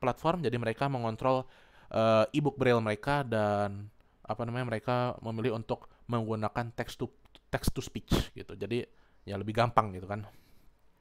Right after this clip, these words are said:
Dan platform ini menggunakan teknologi canggih untuk menerjemahkan teks menjadi suara dengan suara yang nyaman untuk didengar. Serta mahasiswa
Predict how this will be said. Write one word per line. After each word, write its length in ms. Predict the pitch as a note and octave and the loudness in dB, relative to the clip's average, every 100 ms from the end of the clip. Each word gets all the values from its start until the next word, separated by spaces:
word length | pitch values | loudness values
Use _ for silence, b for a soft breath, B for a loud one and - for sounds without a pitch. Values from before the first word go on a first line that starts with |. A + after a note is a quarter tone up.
| - | -14
Dan 360 | - E3 F3+ G3 B B B B | 6 10 10 8 B B B B
platform 800 | F3+ F3 F#3 F3 F3 F#3 C#3 - - | 4 8 8 8 6 2 -4 -12 -4
ini 240 | D#3+ G3+ A#3 | 0 2 4
menggunakan 480 | E3 C3 A#2+ D#3 | 4 4 4 2
teknologi 400 | D#3 - A2 A2+ | 0 -2 -4 -2
canggih 480 | - D#3 E3 F#3 A2+ | 0 2 2 0 -2
untuk 160 | A#2 C3 | -4 -4
menerjemahkan 680 | B2 A2 A2 G#2+ F#2+ A2+ B2 | -2 -2 -2 -2 -4 -4 0
teks 320 | A#3+ - - | 0 0 -4
menjadi 240 | B2+ A2 C3+ | -2 0 0
suara 320 | B2 A2 B2+ | 2 2 2
dengan 160 | G#2+ | 0
suara 320 | G#2 G#2+ A#2+ A2+ | -2 -2 -2 -2
yang 40 | |
nyaman 240 | F#2+ A2+ G2+ | -2 -4 -4
untuk 160 | G#2 | -6
didengar. 480 | G#2 G#2+ A2 G2 F#2+ - b b b b b b b - | -6 -4 0 0 -2 -14 b b b b b b b -14
Serta 400 | - A#2+ - F3 | -2 2 6 6
mahasiswa 400 | F3 C#3 C3 D#3 | 6 4 2 2